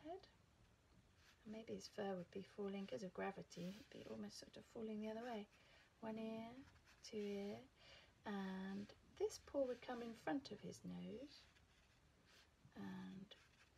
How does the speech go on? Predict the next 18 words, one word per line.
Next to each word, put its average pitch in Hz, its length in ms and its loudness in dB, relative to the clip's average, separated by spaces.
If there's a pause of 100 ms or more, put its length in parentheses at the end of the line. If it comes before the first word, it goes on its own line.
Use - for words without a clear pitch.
(120)
maybe 202 200 -6
he's - 240 -6
got - 180 -8
his - 160 -8 (100)
paw - 320 -10 (160)
there - 480 -10 (640)
under - 200 -14
his 208 120 -10
hand. 196 560 -4 (180)
It's - 220 -14
hard 196 260 -2
to - 80 -10
see - 220 -2
what's - 220 -6
going 196 280 -6
on, 214 160 -4
isn't 208 200 -10
it? 196 100 -8